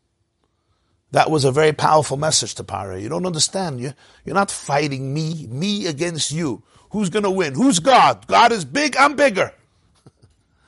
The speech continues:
You don't understand who God is. By you, God is a God. I'm explaining to you, when we say God, it's not a God, it's you. It's Ein Sof, it's infinity.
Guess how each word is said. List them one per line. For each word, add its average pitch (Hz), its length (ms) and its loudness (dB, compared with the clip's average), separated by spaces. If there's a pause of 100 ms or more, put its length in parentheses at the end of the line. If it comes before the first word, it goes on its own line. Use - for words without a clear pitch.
(440)
You - 100 -8
don't 185 140 -6
understand 180 400 -6
who 165 100 -4
God 170 300 2
is. 110 140 -8 (300)
By 156 100 4
you, 196 260 0
God 226 360 6
is 180 320 2
a 220 160 2
God. 139 580 4
I'm 139 100 -10
explaining 196 420 -6
to 170 100 -10
you, 156 100 -8
when 139 140 -10
we 139 80 -12
say 175 200 -8
God, 156 380 -2
it's 131 160 -12
not 156 220 -10
a 131 80 -10
God, 127 180 -12
it's 117 160 -12
you. 254 340 0 (800)
It's - 160 -10
Ein 220 160 -4
Sof, 302 440 4
it's 156 140 -8
infinity. 220 680 -8